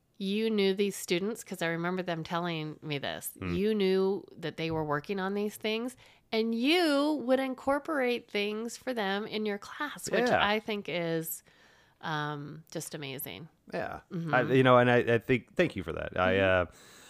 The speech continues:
Speaker 2: I lo-, I love being at a point in my teaching career finally where I'm comfortable enough to be able to make those audibles and to say, "Oh, this is what you're working on. Let's incorporate that into class." Because I
Speaker 1: Yeah.
Speaker 2: remember there was a, a, a,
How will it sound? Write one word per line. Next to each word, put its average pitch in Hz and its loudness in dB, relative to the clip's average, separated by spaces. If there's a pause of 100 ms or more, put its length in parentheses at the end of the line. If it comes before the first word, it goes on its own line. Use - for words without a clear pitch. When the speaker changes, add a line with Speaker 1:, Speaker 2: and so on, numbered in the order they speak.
(160)
Speaker 2:
I - 2
lo-, 107 2
I 117 4
love 120 6
being 113 2
at 104 0
a 98 2
point 101 -2
in 95 -2
my 92 0
teaching 90 -4
career 87 0
finally 85 -2
where 82 -2
I'm 90 2
comfortable 85 -2
enough 80 -4
to - -8
be 80 -8
able 80 -2
to - -14
make 80 -6
those 80 -4
audibles - -8
and 82 -4
to 90 -4
say, 85 0
"Oh, 127 4
this 104 -2
is 110 -4
what 107 2
you're 143 2
working 104 0
on. 87 -2 (380)
Let's 98 4
incorporate 87 0
that 76 -4
into 73 -14
class." 82 -4
Because - -2
I 117 8
Speaker 1:
Yeah. 131 8
Speaker 2:
remember 143 8 (600)
there 123 4
was 110 2
a, 107 6 (680)
a, - -6
a, 85 -2